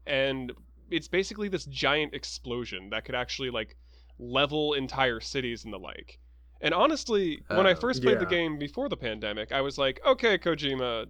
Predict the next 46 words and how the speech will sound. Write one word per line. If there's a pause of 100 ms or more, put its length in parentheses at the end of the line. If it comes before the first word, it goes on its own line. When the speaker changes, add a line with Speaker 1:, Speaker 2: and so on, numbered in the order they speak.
(160)
Speaker 1:
that's
a
bit
extra." (560)
And
I
stand
by
that. (480)
But
it
does
actually
illustrate
pretty
nicely
the
idea
of
contagion
and
the
idea
of
one
person
gets
affected, (460)
everyone
gets
affected. (220)
It's,
Speaker 3:
Yeah.
Speaker 1:
it's
just
kind
of (120)
really,
it's
a
weird
idea
that
actually
has
a,